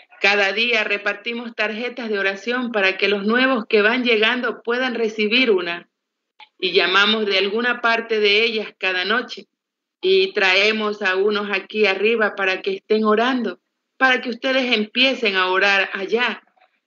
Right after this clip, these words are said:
Pero observen al Señor sanando a diez en la audiencia y uno aquí. ¿Ven? Es su fe.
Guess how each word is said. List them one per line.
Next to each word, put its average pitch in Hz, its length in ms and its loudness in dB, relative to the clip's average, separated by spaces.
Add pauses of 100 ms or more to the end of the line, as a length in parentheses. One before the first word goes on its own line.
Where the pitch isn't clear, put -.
(100)
Pero 196 420 2
observen 254 680 0
al 269 160 -4
Señor 220 460 -4
sanando 262 840 -2
a 190 180 -6
diez 208 640 0
en 196 160 -8
la 190 80 -4
audiencia 202 840 0
y 202 200 -2
uno 262 260 0
aquí. 170 440 -4 (520)
¿Ven? 277 360 -2 (480)
Es 214 220 2
su 240 140 -8
fe. 180 400 -4